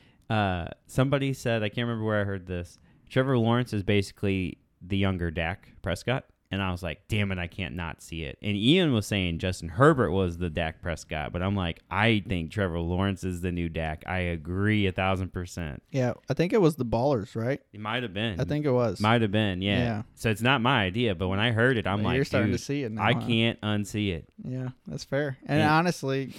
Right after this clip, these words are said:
Speaker 2: yeah, if I'm, the more I'm thinking about it, it's just, it's just stagnant right now. You know, we expected a big leap.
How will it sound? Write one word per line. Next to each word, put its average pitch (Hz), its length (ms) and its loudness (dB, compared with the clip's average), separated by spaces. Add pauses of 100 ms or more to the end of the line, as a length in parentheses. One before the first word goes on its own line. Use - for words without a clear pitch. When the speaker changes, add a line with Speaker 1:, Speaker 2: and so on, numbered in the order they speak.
(180)
Speaker 2:
yeah, 120 200 0
if 117 100 -6
I'm, 113 100 -2
the 120 80 -2
more 135 160 2
I'm 131 140 0
thinking 127 320 -4
about 104 280 -6
it, 113 140 -6 (720)
it's 147 160 2
just, - 380 0 (180)
it's 139 180 -2
just 135 200 -4
stagnant 139 640 6
right 117 240 -2
now. 98 320 -6 (440)
You 120 120 -2
know, 117 140 0
we 120 120 2
expected 123 460 -2
a 117 40 2
big 117 280 2
leap. 113 340 -4